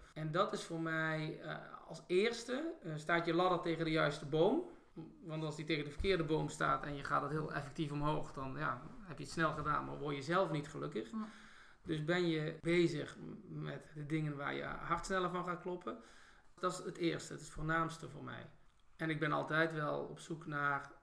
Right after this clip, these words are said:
Speaker 1: hoe kan ik, eh, in ieder geval mijn eigen balans bewaken en ook voortgang. En ook het besef, niet alles hoeft vandaag af. Ik heb onlangs een, een mooi boek gelezen. Ik heb de tijd, heet dat boek, van Paul Lomans.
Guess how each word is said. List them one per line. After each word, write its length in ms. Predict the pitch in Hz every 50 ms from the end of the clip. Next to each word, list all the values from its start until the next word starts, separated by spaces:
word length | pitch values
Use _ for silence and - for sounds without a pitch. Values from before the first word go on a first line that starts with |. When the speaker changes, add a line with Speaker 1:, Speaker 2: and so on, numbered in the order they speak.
| - 147 151
Speaker 1:
hoe 160 | 147 143 143
kan 240 | - 156 151 147 143
ik, 180 | 143 143 - -
eh, 280 | 151 151 147 147 147 -
in 100 | 151 156
ieder 140 | 156 151
geval 160 | 147 151 151 156
mijn 120 | 160 151
eigen 260 | 151 156 151 156 151
balans 400 | 151 160 170 180 190 196 185 185
bewaken 520 | 175 170 165 165 160 156 160 - - - -
en 200 | 156 147 147 160
ook 220 | 147 147 - - - - 165
voortgang. 540 | 151 - 190 190 202 196 - - 139 - 151 - - - - - - - _ _ - _ _
En 200 | - 139 127 -
ook 240 | 214 220 240 240 233
het 120 | 202 165
besef, 580 | 160 156 - - - 160 156 165 185 - - - - -
niet 260 | - 170 175 180 170 -
alles 240 | 170 165 165 160 160
hoeft 200 | 160 151 - -
vandaag 440 | - 165 151 156 147 143 143 -
af. 380 | 120 110 - - - - - - - _ _ _ - - - _ - -
Ik 80 | - -
heb 160 | 160 156 -
onlangs 400 | 196 196 196 180 170 165 156 147
een, 140 | 156 151 - -
een 60 | 147
mooi 180 | 147 151 147 143
boek 200 | 165 170 170 -
gelezen. 440 | - 170 170 170 175 190 202 254 -
Ik 180 | - 170 165 -
heb 220 | 165 165 156 151
de 120 | 139 - -
tijd, 280 | - 151 156 170 175
heet 140 | 175 170 165
dat 100 | 170 156
boek, 220 | 156 180 196 196 -
van 120 | - - - -
Paul 260 | - 156 156 156 151
Lomans. 560 | 156 160 170 175 175 180 190 226 247 - -